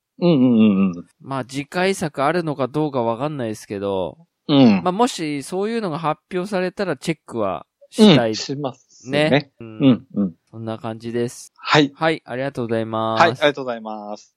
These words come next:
Speaker 1: えー、続きまして、ピースケさんよりいただいております。
Speaker 2: はい。
Speaker 1: えー、ついでに私は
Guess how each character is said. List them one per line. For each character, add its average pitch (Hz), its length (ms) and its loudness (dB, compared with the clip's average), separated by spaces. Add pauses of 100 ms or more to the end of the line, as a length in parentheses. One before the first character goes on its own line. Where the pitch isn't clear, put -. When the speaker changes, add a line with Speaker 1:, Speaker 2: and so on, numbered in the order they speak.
(140)
Speaker 1:
え 123 400 -8
ー、 - 20 -20
続 127 240 -6
き 127 140 -10
ま 123 140 -2
し - 80 -14
て、 143 160 4
ピ 151 200 -2
ー - 40 2
ス 143 120 -8
ケ 170 120 2
さ 175 120 4
ん 165 80 2
よ 170 80 2
り 165 100 0
い 151 40 -4
た 143 100 0
だ 127 80 8
い 113 80 2
て - 80 -4
お 98 40 0
り 95 80 -10
ま 90 120 -6
す。 - 240 -20
Speaker 2:
は 123 140 -6
い。 127 80 -8 (300)
Speaker 1:
え 98 880 -4
ー、 - 80 -20
つ - 180 6
い 143 60 10
で 147 120 8
に 147 100 2
私 139 320 2
は 170 220 6